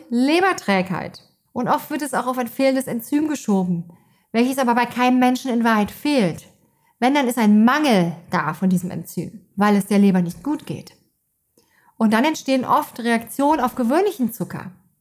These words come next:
Ja, eine, äh, Fettintoleranz ist das eigentlich,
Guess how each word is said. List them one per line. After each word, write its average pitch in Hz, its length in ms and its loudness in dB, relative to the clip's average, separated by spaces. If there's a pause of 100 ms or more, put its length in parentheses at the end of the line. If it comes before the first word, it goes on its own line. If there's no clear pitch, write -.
(200)
Ja, 190 220 -4 (440)
eine, 214 600 4
äh, 196 40 0
Fettintoleranz 226 1120 0
ist - 180 -10
das 180 160 -10 (140)
eigentlich, 180 680 0